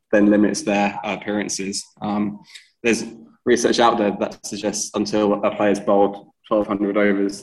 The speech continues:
in matches that it's unlikely that they're gonna be, um, resilient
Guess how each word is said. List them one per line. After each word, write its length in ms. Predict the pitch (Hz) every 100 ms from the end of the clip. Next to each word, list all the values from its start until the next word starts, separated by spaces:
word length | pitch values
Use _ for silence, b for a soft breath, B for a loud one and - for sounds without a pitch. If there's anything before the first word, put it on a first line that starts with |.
| -
in 180 | 110 101
matches 600 | 101 95 - 98 98 - _ _ _
that 280 | 104 - - - - _ - -
it's 220 | 110 110
unlikely 500 | 107 101 101 101 101
that 220 | 98 98
they're 80 | 101
gonna 180 | 98 98
be, 300 | 98 98 98 -
um, 220 | 98 98
resilient 560 | 98 104 101 104 90